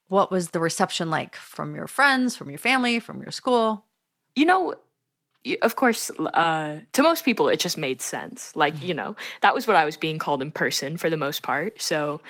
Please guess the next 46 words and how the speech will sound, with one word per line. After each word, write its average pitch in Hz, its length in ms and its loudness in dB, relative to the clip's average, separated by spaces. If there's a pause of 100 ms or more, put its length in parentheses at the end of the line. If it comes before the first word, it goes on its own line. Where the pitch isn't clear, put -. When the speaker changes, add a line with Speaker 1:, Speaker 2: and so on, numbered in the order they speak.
(220)
Speaker 2:
it 233 80 2
kinda 302 220 4
just 202 180 0
seemed 170 220 -2
like 151 200 -4
a 143 60 -4
fitting, 143 500 -8
you 240 80 6
know, 151 160 6
a 170 60 4
fitting 160 300 -2
change. 131 500 -4
But, 147 320 0
um, 139 460 -4 (880)
then 240 520 4
our 156 320 2
f-, - 260 -12 (100)
our 160 160 2
principal 226 380 6
came 196 240 0
in 175 300 0
and 165 180 -4
he 175 160 -4
said, 160 460 -4
uh, 147 380 -2 (120)
the 170 80 -2
school 240 280 2
board 208 280 6
would 175 100 2
not 170 220 2
be 160 140 2
allowing 143 440 2
us 135 280 -6
to, 156 260 -4
uh, 147 240 -2 (400)
publish 170 460 2
under 151 580 -2 (540)
any 214 200 4
name 175 220 2
that - 160 4
wasn't 156 260 2
on 143 140 0
our 127 100 2
birth 123 260 -2
certificate 143 600 -6
anymore. 135 580 -4